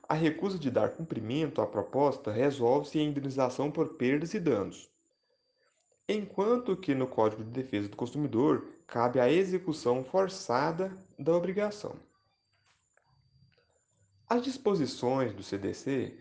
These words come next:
referentes à publicidade no ambiente virtual, elas se equiparam aos canais de televisão, rádio, outdoors, entre outros mecanismos publicitários.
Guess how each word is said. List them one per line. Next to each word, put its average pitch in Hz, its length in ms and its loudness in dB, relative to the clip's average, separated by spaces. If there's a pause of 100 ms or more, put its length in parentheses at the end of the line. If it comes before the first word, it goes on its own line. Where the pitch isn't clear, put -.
(240)
referentes 139 720 0
à 113 80 4
publicidade 110 1200 0 (400)
no 117 320 -2
ambiente 113 400 0
virtual, 131 800 0 (520)
elas 139 340 2
se - 180 -2
equiparam 180 760 4
aos 175 180 0
canais 180 640 2
de 127 80 -6
televisão, 135 840 0 (420)
rádio, 120 720 2 (420)
outdoors, 117 1040 4 (840)
entre 160 260 2
outros 170 220 4
mecanismos 143 600 2
publicitários. - 880 -6